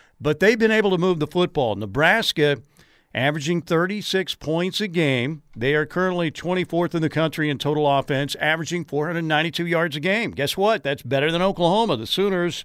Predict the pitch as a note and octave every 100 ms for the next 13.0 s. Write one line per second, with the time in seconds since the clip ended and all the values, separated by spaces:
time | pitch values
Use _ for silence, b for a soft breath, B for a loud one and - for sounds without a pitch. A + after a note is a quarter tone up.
0 | B B B B B B D3+ E3 E3 D#3+
1 | D#3+ D#3 C#3+ D3+ D3+ F#3 B3 G#3+ E3 D3
2 | D#3 C#3+ A#2+ - E3 E3 D#3 - C#3 D#3+
3 | F#3 - - D#3 D3+ C#3 D3 D#3 - E3+
4 | G3 B B B B A#2 C#3+ C#3 D3+ C#3
5 | D3+ D#3 - D#3+ - C#3+ B2+ E3 C#3 B2+
6 | B2 G#2 C#3 F#3+ A#3+ - F#3+ C3 D#3+ F3
7 | D3 A#2 D3+ D3 D3 D#3+ D3+ C#3+ C3+ D#3
8 | D3 C#3 G#2+ F#2 - D3+ - C#3+ D3 D#3
9 | E3 F#3 F#3 D3+ D3 C#3+ - A#2+ C3 A#2
10 | C#3 C3+ D3+ E3 E3+ C#3+ - - A2+ C#3+
11 | C#3+ C#3 - G3+ - F3+ E3+ E3 D3 -
12 | C#3+ A#2+ A2 - F3 F3+ - F3 D#3+